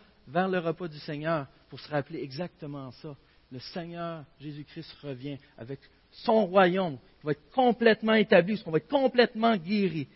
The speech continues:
complètement rassasié, complètement dans la paix, où nos péchés vont être oubliés à jamais. Et notre relation avec Dieu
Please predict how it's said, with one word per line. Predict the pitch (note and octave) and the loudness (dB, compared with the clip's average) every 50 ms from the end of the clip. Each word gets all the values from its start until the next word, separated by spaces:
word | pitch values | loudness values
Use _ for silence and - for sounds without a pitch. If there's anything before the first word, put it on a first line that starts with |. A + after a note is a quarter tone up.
| _ _ _ _ _ _ | _ _ _ _ _ _
complètement | - C#4+ C#4+ C4+ A#3+ - A#3 A3+ - - A3+ A#3 A#3 A3 | -2 2 2 2 4 4 0 0 0 2 2 2 2 4
rassasié, | G3 A3 G3+ - - G#3+ F#3+ E3 C#3 C#3+ D3 C3 - - _ _ | 4 2 2 2 2 2 2 2 2 -2 -6 -8 -8 -16 _ _
complètement | - C#4+ C#4+ C#4+ C4 C#4 C4+ B3 A3+ - - A3+ A#3+ A#3+ A#3 | 4 6 8 8 8 10 8 6 6 8 6 6 6 6 6
dans | F#3 A3 G#3+ G#3 G#3 | 6 4 4 4 6
la | G3+ G3 F3+ | 4 4 4
paix, | F3 - - G#3 G3+ D#3 - - _ _ _ _ _ _ _ _ _ _ _ _ _ _ _ - | 2 0 2 2 2 2 0 -6 _ _ _ _ _ _ _ _ _ _ _ _ _ _ _ -16
où | D3 D3+ | -14 -12
nos | D3+ D#3+ D#3+ | -12 -12 -12
péchés | - - F#3+ F3 D#3+ - - - F#3+ F#3 F#3+ F3+ - _ _ _ - | -2 2 2 2 2 0 -4 -4 -4 -4 -4 -6 -12 _ _ _ -14
vont | B2+ | -14
être | B2+ B2 - _ | -14 -14 -14 _
oubliés | D#3+ D3 C#3 C#3+ C#3 C3 B2+ B2+ B2+ A#2+ | -18 -18 -16 -16 -16 -14 -14 -14 -14 -16
à | A2+ | -18
jamais. | A2 A#2 A2+ G#2+ G#2 _ _ _ _ _ _ _ _ _ _ _ _ _ _ _ _ _ _ _ _ _ _ _ B2+ | -20 -20 -20 -20 _ _ _ _ _ _ _ _ _ _ _ _ _ _ _ _ _ _ _ _ _ _ _ _ -16
Et | A#2 | -14
notre | A#2+ A#2 - - - | -14 -14 -16 -8 -6
relation | D3 C#3+ C#3+ C3 A#2+ - - C#3+ C3 | -4 -4 -4 -4 -6 -8 -14 -16 -16
avec | A#2 A2 A#2 A2+ G#2+ | -12 -12 -12 -14 -12
Dieu | A2 A2+ A#2+ | -16 -18 -18